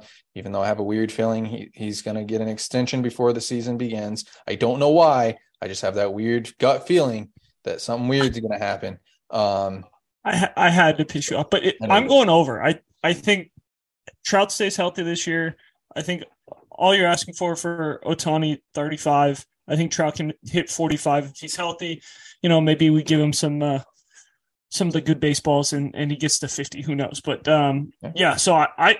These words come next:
Speaker 2: I go over, but I, I didn't know if we were counting if Ohtani got traded.
Speaker 1: Mm. Yeah. Okay. No more side questions from you, Nate.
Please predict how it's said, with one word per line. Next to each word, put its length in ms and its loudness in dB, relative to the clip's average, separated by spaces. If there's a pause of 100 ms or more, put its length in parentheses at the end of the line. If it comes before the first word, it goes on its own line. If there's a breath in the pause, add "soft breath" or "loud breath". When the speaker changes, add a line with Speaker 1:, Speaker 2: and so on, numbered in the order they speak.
Speaker 2:
I 100 4
go 200 2
over, 500 0 (160)
but 140 -2
I, 180 -2
I 40 -2
didn't 240 -2
know 100 -2
if 120 -8
we 60 -6
were 140 -8
counting 480 -6 (180)
if 360 -8
Ohtani 360 0
got 160 -6
traded. 280 -8
Speaker 1:
Mm. 120 -14 (420)
Yeah. 220 -6 (360)
Okay. 220 -16
No 160 -8
more 140 -4
side 260 -2
questions 380 -6
from 140 -14
you, 100 -12
Nate. 200 -8